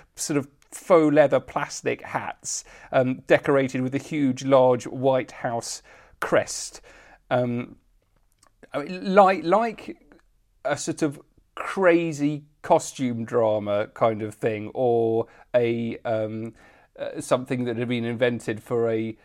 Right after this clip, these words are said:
a, a Disney, <laughs> a Disney film. Completely extraordinary. Anyway, they last, they last a week or ten days or something,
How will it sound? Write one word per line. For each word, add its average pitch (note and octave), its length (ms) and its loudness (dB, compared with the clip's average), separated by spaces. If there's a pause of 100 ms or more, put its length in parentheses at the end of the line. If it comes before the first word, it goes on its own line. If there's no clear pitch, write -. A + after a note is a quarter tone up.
(280)
a, - 180 -2
a B2+ 80 -2
Disney, A2 760 -2
<laughs> - 60 -20
a - 420 0
Disney F3+ 440 -6
film. A#2 340 0 (160)
Completely G3 760 2
extraordinary. D3 720 0
Anyway, D3 220 6
they D3+ 100 8
last, D#3 380 6
they D3 120 4
last D3+ 300 6
a D3 80 2
week B2+ 320 -2
or B2 120 0
ten B2+ 280 -4
days A#2 300 0
or G#2 100 -6
something, G2+ 360 -6